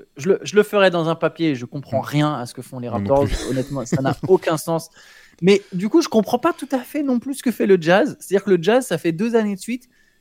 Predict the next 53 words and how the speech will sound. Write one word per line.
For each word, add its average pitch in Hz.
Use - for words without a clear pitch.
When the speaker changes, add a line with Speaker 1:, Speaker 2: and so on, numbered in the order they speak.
Speaker 1:
qu'ils 190
ont 226
d'un 247
coup 269
un 247
espèce 220
de, 165
tu 302
sais, 311
de 185
montée 262
en 240
puissance 226
où 190
ça 180
se 165
rapproche 190
du 165
play-in. 196
Et 165
derrière, 214
mais 185
non, 269
<laughs> -
je, 160
je, 156
je 135
pense 180
honnêtement, 147
je -
suis -
pas 165
sûr 147
qu'ils 123
vont, 123
je 123
pense 135
pas 135
qu'ils 120
vont 123
jouer 120
le 120
play-in. 135
L'impression 147
que -
les 143
Warriors 131
vont 120
quand 131
même 135
leur 127
passer 131
devant. 147